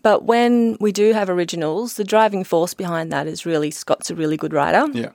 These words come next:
Speaker 1: He's got a, a great pop sensibility when it comes to melody.
Speaker 2: Yeah, yeah.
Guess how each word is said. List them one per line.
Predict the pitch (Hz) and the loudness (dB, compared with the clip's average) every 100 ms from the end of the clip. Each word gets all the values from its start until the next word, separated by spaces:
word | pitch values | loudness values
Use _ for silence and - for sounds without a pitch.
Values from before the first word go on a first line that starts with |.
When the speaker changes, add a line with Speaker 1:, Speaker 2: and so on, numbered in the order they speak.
| - | -10
Speaker 1:
He's | 208 196 | -6 -2
got | - 185 | 2 4
a, | 175 - - | 2 0 -6
a | |
great | 170 170 - | 0 0 0
pop | - - | -6 -8
sensibility | 175 170 160 156 151 165 165 | -8 -8 -4 -2 -2 -4 -8
when | - 170 | -10 -10
it | |
comes | - 165 170 | -8 -10 -8
to | 165 | -2
melody. | 156 156 165 175 202 | 0 0 -2 -4 -6
Speaker 2:
Yeah, | |
yeah. | 208 202 | -12 -14